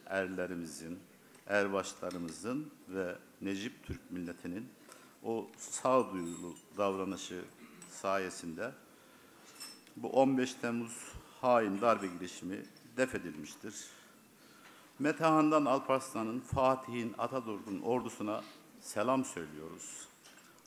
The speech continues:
Allah ordumuza zeval vermesin, gücüne güç katsın, bütün şehitlerimiz de Peygamber Efendimiz'e komşu eylesin. Alacağımız kararlarımızın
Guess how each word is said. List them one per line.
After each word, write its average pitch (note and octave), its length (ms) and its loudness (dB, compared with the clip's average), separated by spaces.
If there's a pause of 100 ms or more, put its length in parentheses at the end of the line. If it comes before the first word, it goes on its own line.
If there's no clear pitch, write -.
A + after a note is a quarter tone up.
Allah C#3+ 320 6
ordumuza A#2 540 0
zeval G#2 440 2
vermesin, A2 560 -2 (840)
gücüne A#2 440 0
güç G#2+ 240 -6
katsın, A2 540 -2 (460)
bütün C3+ 260 -2
şehitlerimiz A2+ 920 -6
de F2+ 180 -8 (360)
Peygamber A2+ 500 0
Efendimiz'e F2+ 500 -6 (140)
komşu G#2 300 -6
eylesin. F2 480 -6 (840)
Alacağımız B2+ 640 4
kararlarımızın G2 760 2